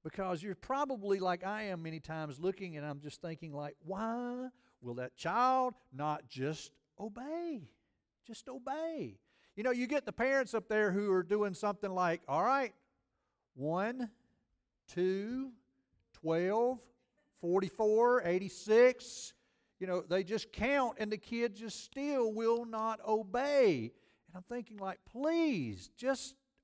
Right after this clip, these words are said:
obey your parents." Well, we all have been in that situation. We know what that's like. But the Apostle Peter uses something of that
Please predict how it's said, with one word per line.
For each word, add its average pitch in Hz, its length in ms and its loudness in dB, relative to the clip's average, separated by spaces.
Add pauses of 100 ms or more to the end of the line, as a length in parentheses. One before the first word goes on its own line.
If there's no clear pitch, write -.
obey 240 840 6 (840)
your 208 140 -12
parents." 269 440 -18 (1900)
Well, 110 180 -12
we 131 160 -6
all 131 180 -4
have 110 80 -4
been 131 140 -6
in 120 80 -8
that 117 160 -10
situation. 135 560 -8
We 160 120 -8
know 165 120 -4
what 127 160 -6
that's 110 240 -14
like. 117 460 -16 (2000)
But 165 180 2 (220)
the 151 100 -2
Apostle 151 400 -4
Peter 156 440 -8 (340)
uses 208 600 -2 (240)
something 202 420 -8
of 156 140 -2
that 165 220 -4